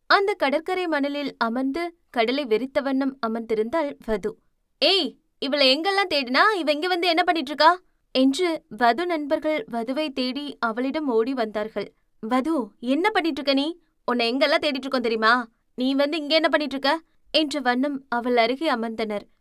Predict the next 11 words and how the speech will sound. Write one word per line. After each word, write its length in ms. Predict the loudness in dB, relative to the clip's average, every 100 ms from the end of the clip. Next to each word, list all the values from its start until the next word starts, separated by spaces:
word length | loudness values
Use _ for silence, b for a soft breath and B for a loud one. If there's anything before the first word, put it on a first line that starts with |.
| _ 2
ஆனால் 320 | 4 4 4
அவளோ 440 | 2 2 2 0 0
அவர்களை 380 | -2 -2 -4 -4
கண்டு 300 | -2 -4 -2
கொள்ளாமல் 600 | 0 4 4 2 -4 -6 b b b
கடலையும் 600 | -2 0 0 -2 -2 -4 -6
அதில் 360 | -2 0 0 -2
ஆக்ரோஷமாய் 720 | -6 -6 -4 -4 -4 -2 -2 -2
வந்து 260 | -4 -4
செல்லும் 420 | -6 -6 -4 -8 -6
அலையையும் 520 | -6 -4 -4 -6 -6